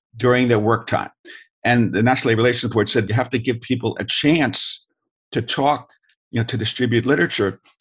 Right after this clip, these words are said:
And Amazon promised, you know, sign this nationwide agreement that we're gonna comply with laws. And I see that at other Amazon warehouses, still some, some security guards are confiscating literature. So Amazon really, really plays hardball.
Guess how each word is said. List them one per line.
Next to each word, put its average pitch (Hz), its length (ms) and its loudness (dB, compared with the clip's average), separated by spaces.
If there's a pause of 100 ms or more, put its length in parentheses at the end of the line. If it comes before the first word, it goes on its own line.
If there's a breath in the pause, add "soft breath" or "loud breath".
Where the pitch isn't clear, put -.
And 123 140 2
Amazon 127 420 2
promised, 143 640 2 (1080)
you 120 80 -2
know, 123 40 2
sign 120 240 4
this 131 160 2
nationwide 127 340 2
agreement 120 400 2
that 123 100 0
we're 120 120 2
gonna 117 140 0
comply 123 320 2
with 120 140 0
laws. 117 300 0
And 120 80 0
I 120 80 4
see 165 600 2 (380 loud breath)
that 127 280 2 (220)
at 123 180 4
other 131 340 4
Amazon 120 440 4
warehouses, 110 440 0
still 220 340 2
some, 110 380 0
some 107 180 -2
security 110 440 -2
guards 104 260 -2
are 110 60 -6
confiscating 107 640 -6
literature. 95 480 -8 (380 loud breath)
So 123 640 2 (360 loud breath)
Amazon 170 580 4
really, 180 360 4
really 156 280 4
plays 160 380 0
hardball. 151 540 -2